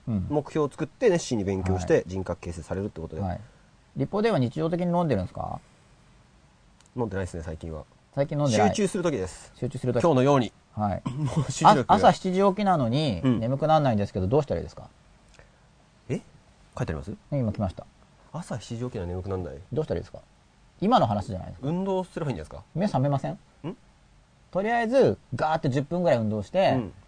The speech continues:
Speaker 2: うん。
Speaker 1: で、ニコ生切って、布団入って、暗くして、
Speaker 2: <laughs> そうそう。
Speaker 1: 布団入れと。
Speaker 2: 朝七時起きで眠くならない。
Speaker 1: うん。
Speaker 2: ね、もう運動して寝るのがいいんじゃないかと。
Speaker 1: はい。英単語のおすすめの覚え方を教えてください。
Speaker 2: 細かい勉強の話は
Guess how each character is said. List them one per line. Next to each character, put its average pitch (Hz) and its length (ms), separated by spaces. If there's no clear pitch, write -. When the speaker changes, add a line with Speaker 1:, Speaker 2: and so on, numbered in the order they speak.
Speaker 2:
う 170 40
ん。 - 20
Speaker 1:
で、 165 360
ニ 127 140
コ 147 100
生 139 160
切 139 100
っ - 40
て、 101 400
布 - 80
団 151 80
入 123 100
っ - 20
て、 95 220
暗 113 220
く 117 100
し - 100
て、 113 220
Speaker 2:
<laughs> - 100
そ - 60
う - 20
そ - 160
う。 - 40
Speaker 1:
布 - 80
団 127 100
入 117 140
れ 85 80
と。 69 100
Speaker 2:
朝 202 320
七 143 220
時 151 80
起 160 80
き 147 60
で 123 80
眠 110 180
く 123 80
な 120 80
ら - 20
な 104 120
い。 85 100
Speaker 1:
う 90 40
ん。 101 180
Speaker 2:
ね、 117 180
も 101 140
う 107 80
運 139 100
動 143 140
し 139 60
て 135 220
寝 120 80
る 131 120
の 127 80
が 98 80
い - 20
い 104 40
ん - 20
じ 98 80
ゃ - 20
な 92 60
い - 20
か 80 80
と。 80 120
Speaker 1:
は 101 120
い。 101 100
英 123 140
単 160 220
語 127 80
の 104 80
お - 20
す - 80
す 147 80
め 165 80
の 160 140
覚 160 80
え 156 40
方 151 200
を 127 40
教 123 100
え 120 40
て 117 80
く 120 60
だ 117 100
さ 117 380
い。 95 100
Speaker 2:
細 135 180
か 208 80
い 147 40
勉 113 140
強 127 120
の 123 40
話 123 220
は 80 260